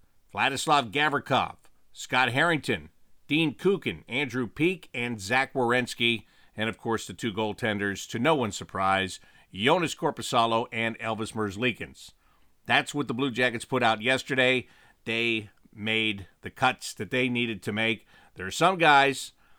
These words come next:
that are on waivers, and we'll know by two o'clock this afternoon if they clear waivers.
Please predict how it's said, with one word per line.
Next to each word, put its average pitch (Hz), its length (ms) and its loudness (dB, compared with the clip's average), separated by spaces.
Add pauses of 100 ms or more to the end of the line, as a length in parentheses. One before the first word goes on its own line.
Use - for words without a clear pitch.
(220)
that 110 280 0
are 113 200 0
on 101 160 -2
waivers, 190 560 0 (520)
and 101 300 -4
we'll 101 80 -4
know 123 160 2
by 113 280 4
two 147 200 -2
o'clock 127 320 2
this - 160 -10
afternoon 135 680 -2
if 110 160 -8
they 104 140 -4
clear 156 300 0
waivers. 156 640 2